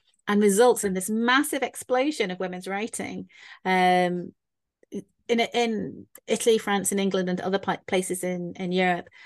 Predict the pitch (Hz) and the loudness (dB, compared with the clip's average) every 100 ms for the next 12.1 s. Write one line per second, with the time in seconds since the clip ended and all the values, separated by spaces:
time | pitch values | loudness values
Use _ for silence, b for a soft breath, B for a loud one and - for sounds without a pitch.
0 | B 196 202 226 269 262 247 - - 208 | B 0 2 4 4 6 4 2 -2 -2
1 | 196 190 - 208 208 202 - - 196 208 | -4 -4 -6 -6 -6 -10 -10 -8 -4 -4
2 | 180 196 208 233 208 190 190 - 190 185 | -4 -4 -6 -6 -8 -8 -8 -8 -8 -6
3 | 196 180 180 180 - 214 214 277 330 320 | -2 -2 -2 -2 -2 -2 0 2 2 2
4 | 196 185 202 185 - _ - 185 - 185 | -2 -2 -8 -14 -14 _ -20 -16 -4 0
5 | 202 202 196 185 - - 175 175 - 202 | 2 2 0 -2 -6 -6 -6 -6 -6 -6
6 | - 185 175 165 B B B B - 214 | -4 -4 -2 -4 B B B B 0 2
7 | 220 - 202 196 190 190 190 180 - 208 | 2 4 4 4 2 -2 -2 -6 -4 -2
8 | 208 202 - 185 190 190 175 180 - 175 | -2 -4 -6 -6 -4 -4 -6 -8 -8 -8
9 | 180 - 196 185 185 196 214 233 247 208 | -6 0 2 4 2 2 4 2 -2 -8
10 | 190 185 240 294 180 175 180 180 175 - | -8 -6 -6 -4 -6 -6 -6 -6 -8 -8
11 | 180 175 - - 180 - 185 180 175 - | -6 -4 -6 -6 -6 -6 -8 -6 -6 -8
12 | 185 | -12